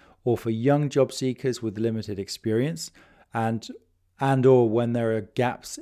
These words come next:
in your work history. So ultimately, you need to have a strong set of skill statements for this format to be effective. The combination, the third style of format, is great for professionals,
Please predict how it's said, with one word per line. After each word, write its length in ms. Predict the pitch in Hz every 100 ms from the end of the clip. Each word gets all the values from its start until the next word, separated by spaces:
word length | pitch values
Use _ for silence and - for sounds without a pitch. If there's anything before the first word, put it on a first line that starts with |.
| 196
in 360 | 120 113 113
your 200 | 110 110
work 300 | 104 113 113
history. 420 | 101 - 90 87 - _ _ _ _
So 180 | - 120 -
ultimately, 640 | 143 143 139 127 117 117
you 180 | 113 113
need 360 | 123 135 135
to 80 | 143
have 340 | 113 123 110 101
a 40 |
strong 520 | - - 135 139 143
set 320 | 135 - 113
of 100 | 107
skill 320 | - - 131 127
statements 480 | - 107 95 101
for 140 | - 104
this 240 | 120 127
format 580 | - 123 113 101 - - - - _
to 100 | - 104
be 160 | 113
effective. 640 | 95 - 104 - 82 76 _ _ _ _ _ _ _ _ _ - _ _
The 80 | 120
combination, 880 | - 147 143 151 175 165 120 123
the 80 | 113
third 440 | - - 160 165 165
style 440 | - - 107 101
of 80 | 95
format, 640 | - 101 98 135 143 - - _ _ _ _ -
is 140 | 117
great 360 | - 123 131 131
for 160 | 117
professionals, 960 | 101 - - - 131 - - 147 147 -